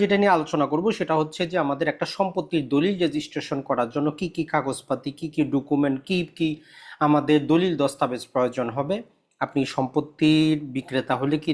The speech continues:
লাগবে, ক্রেতা হলে কি লাগবে, দলিল লেখক হলে আপনার কি কি জিনিসটা প্রয়োজন। আর সাথে যদি বলে নেই যে আপনি যদি কোনো মালিকানা, ওনারশিপ চেইনটা যদি যাচাই করতে চান, কি কি কাগজপাতি লাগবে, এই চারটা জিনিসই একটা ভিডিওর মাধ্যমে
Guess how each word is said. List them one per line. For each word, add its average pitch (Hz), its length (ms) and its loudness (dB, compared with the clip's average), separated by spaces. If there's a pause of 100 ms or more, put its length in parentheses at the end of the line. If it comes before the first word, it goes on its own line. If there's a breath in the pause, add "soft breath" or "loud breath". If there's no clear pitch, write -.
লাগবে, 139 240 -2 (100)
ক্রেতা 127 340 0
হলে 139 180 0 (100)
কি 147 160 0
লাগবে, 131 220 -4 (180)
দলিল 147 260 6 (100)
লেখক 165 260 -2 (100)
হলে 127 140 -4 (100)
আপনার 120 260 -8
কি 123 140 -6
কি 113 160 -8
জিনিসটা 110 420 -10
প্রয়োজন। 104 340 -6 (560 loud breath)
আর 135 80 0 (120)
সাথে 160 220 0 (100)
যদি 202 160 2 (120)
বলে 170 240 6
নেই 202 160 0
যে 165 120 2
আপনি 165 220 -4
যদি 151 120 -6 (120)
কোনো 170 120 2 (100)
মালিকানা, 143 480 2 (160)
ওনারশিপ 165 480 -2 (200)
চেইনটা 160 680 2 (140)
যদি 151 140 -2 (100)
যাচাই 123 340 -4
করতে 123 320 -8
চান, 123 140 -4 (400 soft breath)
কি 202 140 -2
কি 180 160 -6
কাগজপাতি 127 600 -6
লাগবে, 98 240 -6 (140)
এই 170 140 0
চারটা 180 340 0
জিনিসই 160 360 -4 (140)
একটা 156 240 -4
ভিডিওর 143 360 0
মাধ্যমে 127 400 -2